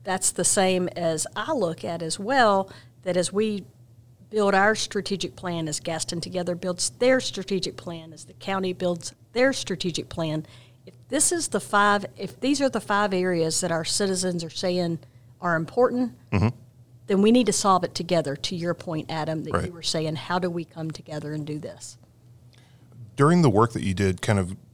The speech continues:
Speaker 2: going out and hearing from people, was there anything that you heard that surprised you?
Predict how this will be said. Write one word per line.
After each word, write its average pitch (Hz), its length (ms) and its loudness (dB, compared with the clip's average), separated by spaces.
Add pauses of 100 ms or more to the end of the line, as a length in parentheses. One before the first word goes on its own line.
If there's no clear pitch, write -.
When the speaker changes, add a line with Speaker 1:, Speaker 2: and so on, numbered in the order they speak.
(140)
Speaker 2:
going 104 260 4
out 98 120 2
and 135 100 -4
hearing 113 240 4
from 98 160 -2
people, 92 240 -4
was 95 180 0
there 101 100 2
anything 156 380 4
that 113 120 4
you 101 160 2
heard 98 260 2
that 98 100 -2
surprised 87 580 -2
you? 80 220 -8